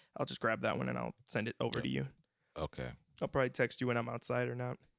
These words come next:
Speaker 2: Cool.
Speaker 1: But, so is that all the games that you've been playing?
Speaker 2: Just contactless delivery.
Speaker 1: Yeah. <laughs> Ding dong. Hello. Here you go. Um, so I've been on, you know, on my side of things, it's been kind of,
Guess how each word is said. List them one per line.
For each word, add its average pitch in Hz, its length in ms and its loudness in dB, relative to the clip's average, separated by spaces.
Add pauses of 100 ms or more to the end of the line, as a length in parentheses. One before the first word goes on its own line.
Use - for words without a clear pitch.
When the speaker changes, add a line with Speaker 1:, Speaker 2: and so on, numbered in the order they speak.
(680)
Speaker 2:
Cool. 135 280 -4
Speaker 1:
But, 135 220 2 (1000)
so 143 560 8
is 131 80 0
that 139 140 6
all 143 100 10
the 135 80 4
games 131 240 2
that 147 40 2
you've 143 80 0
been 147 120 0
playing? 151 220 -2 (260)
Speaker 2:
Just 76 140 -2 (280)
contactless 85 760 4
delivery. 71 580 2 (460)
Speaker 1:
Yeah. 127 240 8 (380)
<laughs> - 380 -8
Ding 139 200 6
dong. 120 360 4 (140)
Hello. 123 380 4 (180)
Here 135 100 0
you 131 120 0
go. 120 240 -2 (440)
Um, 120 680 2 (360)
so 143 800 6 (560)
I've 254 200 0
been 233 160 2
on, 139 440 4
you 135 160 -2
know, 110 260 -2 (840)
on - 140 -4
my 170 160 8
side 185 260 6
of 180 80 2
things, 170 380 2
it's 131 140 -2
been 131 240 0
kind 151 220 4
of, 135 60 4